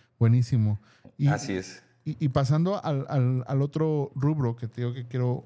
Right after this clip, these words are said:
Speaker 1: platicar contigo, sobre todo porque has estado ahí, es el tema de la, de la, de la industria, eh, cristiana, por decirlo así, de, de, de la música. Yo tengo una opinión,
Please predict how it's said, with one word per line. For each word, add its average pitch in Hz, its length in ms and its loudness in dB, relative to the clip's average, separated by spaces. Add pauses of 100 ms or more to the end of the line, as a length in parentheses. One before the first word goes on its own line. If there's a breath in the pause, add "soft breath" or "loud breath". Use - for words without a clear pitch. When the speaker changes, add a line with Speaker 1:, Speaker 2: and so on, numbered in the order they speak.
(140)
Speaker 1:
platicar 120 360 0
contigo, 120 580 2
sobre 117 200 -4
todo 127 120 -2
porque 120 220 0
has 110 80 0
estado 117 360 0
ahí, 117 200 -2 (1000)
es 127 140 4
el 131 80 0
tema 135 260 2
de 123 140 2
la, 117 260 0 (560 soft breath)
de 135 80 6
la, 131 260 0
de 127 200 2
la 117 80 2
industria, 127 960 0
eh, 104 680 2
cristiana, 123 640 0 (140)
por 107 120 2
decirlo 117 280 0
así, 120 200 0
de, 117 220 2
de, 98 440 -4 (580 soft breath)
de 120 140 6
la 123 100 4
música. 139 640 -2
Yo 131 260 2
tengo 160 280 0
una 147 160 2
opinión, 123 520 2